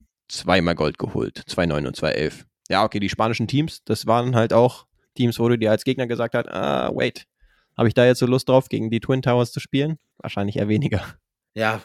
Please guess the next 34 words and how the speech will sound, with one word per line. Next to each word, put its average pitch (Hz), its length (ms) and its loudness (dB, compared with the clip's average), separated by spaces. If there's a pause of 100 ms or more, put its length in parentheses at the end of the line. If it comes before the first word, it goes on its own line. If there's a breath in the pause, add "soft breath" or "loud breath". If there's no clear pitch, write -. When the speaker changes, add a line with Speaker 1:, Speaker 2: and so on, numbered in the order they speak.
Speaker 2:
das - 200 -12
war 120 100 0
echt 117 140 -8
eine 135 100 -6
gute 127 200 -4
Mannschaft. 120 500 -10
Äh, 110 200 -6
nicht 127 220 -8
nur 147 100 -2
die 127 120 -4
Twin 165 200 -6
Towers. 120 260 -2
Ich 107 120 -16
glaub, 143 160 -2
hinten 165 160 -2
raus 160 240 4
ja 151 80 4
ein 143 160 -2
Ibaka 165 420 4
noch 160 160 4
als 139 220 0
dritter 165 280 4
Twin, 180 300 4 (260 loud breath)
als 143 280 -2
Third 196 320 6
Tower 180 240 8
dabei 175 280 8
gewesen. 180 500 4 (340 loud breath)
Speaker 1:
Stimmt. 107 180 0
Speaker 2:
Jemand 160 240 6
wie, 156 200 6
wie 156 120 8
Ricky 160 300 6
Rubio, 180 680 8